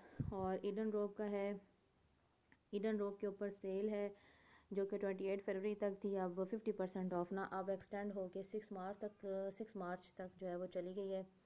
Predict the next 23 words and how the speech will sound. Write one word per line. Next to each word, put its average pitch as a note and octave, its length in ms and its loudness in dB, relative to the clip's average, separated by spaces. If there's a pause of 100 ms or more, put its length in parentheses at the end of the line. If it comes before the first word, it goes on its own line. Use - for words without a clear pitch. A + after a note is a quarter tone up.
(840)
ये G3+ 360 2
टू A#3 120 0
पीस A3 300 -2
मैंने G#3 180 0
बाय F#3+ 220 0
किया F#3+ 260 -2
है, F#3+ 80 0
खद्दर F#3+ 320 -2
का G#3 140 0
है। G3 260 0 (720)
और F3 340 -4
ये F3 320 -2
देखें E3+ 300 -10
जी, E3 120 -12 (920)
इंतहाई F#3+ 540 -2
खूबसूरत F#3+ 640 -4
इसका F#3+ 240 -8
कलर F#3 380 -2
है, F#3 120 -2
कलर F3+ 240 -6
combination, F3 720 -8
और E3+ 260 -6
इसका F3 260 -10